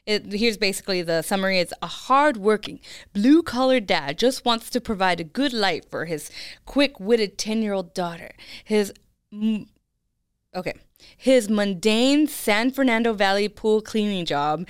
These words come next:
is a front for his real source of income, hunting and killing vampires.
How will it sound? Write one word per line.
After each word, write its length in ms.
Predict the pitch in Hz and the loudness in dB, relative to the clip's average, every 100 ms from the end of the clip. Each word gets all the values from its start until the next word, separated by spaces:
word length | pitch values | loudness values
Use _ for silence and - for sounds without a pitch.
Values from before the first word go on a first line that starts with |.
| - - - - | -12 -16 -18 -6
is 180 | 202 185 | -4 -2
a 80 | 180 | -4
front 480 | - 247 254 180 | -6 -2 0 0
for 160 | - 180 | -4 -8
his 200 | 180 165 | -6 -6
real 320 | 170 220 214 | -2 0 0
source 360 | 196 196 165 170 | 0 -2 -4 -4
of 100 | 156 | -4
income, 400 | 165 160 131 - _ | -4 -4 -8 -12 _
hunting 600 | - 226 240 240 254 247 - | -10 -2 0 2 2 0 0
and 200 | 160 165 | -6 -4
killing 460 | - 190 196 190 - - - | -4 -2 -2 -6 -10 -20 -16
vampires. 1500 | 160 175 127 - - - 69 55 69 71 - 196 185 190 | -6 -4 -4 -8 -10 -10 -10 -14 -18 -20 -16 -12 -10 -4